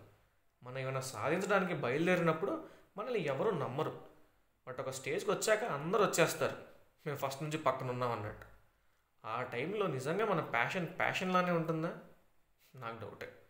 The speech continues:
ఈ వీడియో నేను ప్యాషన్ ఫాలో అయ్యే వాళ్ళని డిస్కరేజ్ చేయడానికో, లేకపోతే ఒక సెలబ్రిటీ ఒక మాట చెప్పాడు, దాన్ని పట్టుకొని ఓ పెద్ద పాపులర్ చేసేద్దని చెప్పేసి చేయట్లేదు. ఆ ఇంటర్వ్యూ చూశాక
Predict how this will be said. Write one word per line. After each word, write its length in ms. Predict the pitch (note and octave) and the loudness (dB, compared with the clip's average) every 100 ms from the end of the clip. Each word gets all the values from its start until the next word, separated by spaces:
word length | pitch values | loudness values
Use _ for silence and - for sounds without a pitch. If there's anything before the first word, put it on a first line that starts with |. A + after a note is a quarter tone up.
| - _ _ _ _ - _ D3 | -20 _ _ _ _ -20 _ -8
ఈ 80 | C3 | -4
వీడియో 320 | B2+ F3 C4 | -2 0 2
నేను 180 | C4 - | 2 4
ప్యాషన్ 420 | C#3 C#3+ G#3+ G3 | 4 4 2 0
ఫాలో 280 | - C#3+ F3+ | 4 6 8
అయ్యే 160 | F#3+ | 8
వాళ్ళని 280 | F#3 F3+ E3 | 8 6 6
డిస్కరేజ్ 500 | C3 - F3 F3+ D#3 | 2 2 4 6 6
చేయడానికో, 640 | D#3 D3+ D3 D3+ D3 - - - - | 8 8 6 4 4 2 -6 -6 4
లేకపోతే 360 | A3+ A#3 A3 A3 | 6 8 6 6
ఒక 100 | G#3+ | 8
సెలబ్రిటీ 480 | D#3+ D#3+ A3 G#3+ | 8 8 8 10
ఒక 80 | G#3 | 10
మాట 360 | E3 C#3 E3 F3+ | 10 8 8 8
చెప్పాడు, 500 | - F3+ E3+ C3+ - - - - | 6 6 6 4 0 -8 -16 4
దాన్ని 240 | G#3 A3 | 6 8
పట్టుకొని 380 | F#3 E3+ F3 G#3 | 8 8 10 10
ఓ 220 | F3 E3+ | 10 8
పెద్ద 200 | F3+ F3+ | 8 6
పాపులర్ 440 | D#3+ D3+ D#3+ F3 D#3+ | 10 12 12 8 8
చేసేద్దని 400 | D#3 D3 D3 C#3 | 6 6 4 4
చెప్పేసి 360 | C3+ G3 - | 2 2 4
చేయట్లేదు. 360 | C#3 C#3 B2+ - - - _ _ _ _ C3 | 4 4 -2 -4 -10 -20 _ _ _ _ -6
ఆ 60 | |
ఇంటర్వ్యూ 440 | B2+ A#2+ G#3 C4 A#3 | -6 -2 -2 0 2
చూశాక 540 | F#3+ F3+ D#3 - | 2 4 2 2